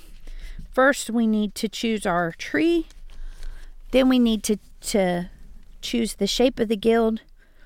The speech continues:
then we need to do a soil test and add some amendments, and then we need to choose our plants. And when we're choosing plants, we're looking for fixers,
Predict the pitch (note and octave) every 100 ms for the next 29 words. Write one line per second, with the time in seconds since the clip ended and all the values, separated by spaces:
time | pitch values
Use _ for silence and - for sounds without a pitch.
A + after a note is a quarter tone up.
0 | - - - - - - C#4 C#4+ C#4+ B3+
1 | A#3 A#3+ A3 G3 - C4 C4+ B3+ - B3+
2 | B3 - G3+ G3 F#3+ F#3+ - F3+ F3+ F#3+
3 | A3+ A3 A3+ - - - - - - -
4 | - - - E3+ F#3+ D4+ D4+ C#4 B3 A3
5 | G#3+ - G#3 G3 F#3 - E3+ D#3 - -
6 | - F3+ F3+ F3+ F3+ - C4+ C#4 C#4 -
7 | G#3+ G3+ - F#3+ F3+ F#3 - F3+ - D#3+
8 | - E4 - F4 F4+ F4+ -